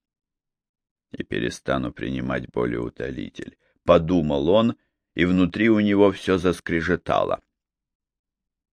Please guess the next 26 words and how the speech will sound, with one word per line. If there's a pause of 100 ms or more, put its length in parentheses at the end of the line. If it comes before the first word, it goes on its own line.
(140)
«Тогда
я
смогу
справиться
с
ней,
с
Броком
и
с
этим
проклятым
банком». (1400)
Перед
самым
приходом
сюда
он
принял
вторую
дозу
за
день
раньше,
чем
обычно.